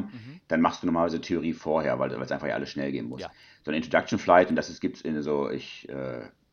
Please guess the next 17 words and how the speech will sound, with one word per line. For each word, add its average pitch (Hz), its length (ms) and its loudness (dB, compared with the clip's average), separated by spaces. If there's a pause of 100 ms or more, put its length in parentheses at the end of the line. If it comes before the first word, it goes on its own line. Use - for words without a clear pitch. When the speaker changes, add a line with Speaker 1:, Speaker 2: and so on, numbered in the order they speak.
(160)
Speaker 2:
bei 71 100 0
den 73 80 0
meisten 78 260 2
Flugschulen 90 460 0
für, 76 260 -2
ich 65 100 -4
weiß 69 120 -4
nicht, 67 140 -10
neunundneunzig 76 440 -2
Dollar 80 360 6
oder 69 180 2
Speaker 1:
Ja. 69 60 0
Speaker 2:
neunundneunzig 71 480 -2
Euro, 101 360 6 (400)
eine - 120 -6
halbe 85 160 4
Stunde, 104 520 6